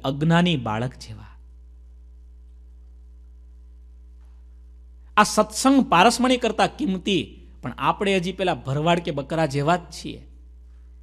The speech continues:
આ પારસમણીને લોઢું મળે ને, તો ખબર પડે કે આમાં કેવો ચમત્કાર છે,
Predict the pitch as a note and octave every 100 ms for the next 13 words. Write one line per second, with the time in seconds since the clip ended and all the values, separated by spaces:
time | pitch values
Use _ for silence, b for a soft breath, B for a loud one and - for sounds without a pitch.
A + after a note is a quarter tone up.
0 | - - - - - - - - - -
1 | - - - - - - - - - -
2 | B2+ D3+ G3+ - G3 G#3 G3+ C#3 A#2+ C#3
3 | D#3+ F#3 G3 A#3 A#3+ A2 - - - -
4 | - - D#3 G#3+ E3+ F3+ F3 F3 D#3+ D#3
5 | D#3 C3+ D3 C#3 C#3 C3+ C3 - D3+ D3
6 | - C#3+ A2